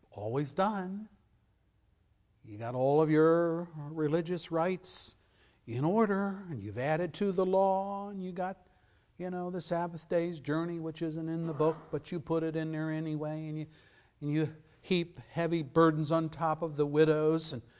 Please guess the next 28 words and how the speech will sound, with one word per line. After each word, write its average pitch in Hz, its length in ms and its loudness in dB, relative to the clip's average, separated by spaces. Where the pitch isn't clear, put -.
you 135 140 -4
require 170 540 2
men 160 240 2
to 156 80 0
carry 165 360 2
those 160 280 6
kind 160 200 -2
of 156 80 -2
things 165 360 -4
in 156 100 0
order 156 400 2
to 156 100 2
be 156 220 4
more 151 280 4
holy 147 480 6
than 143 240 0
what 143 200 -2
God 139 240 2
even 143 280 -2
demands. 135 840 -4
You 123 120 -12
have 123 120 -6
all 135 140 2
your 135 140 0
traditions, 120 840 -6
but - 200 -20
you 127 80 -10
nullify 117 720 -4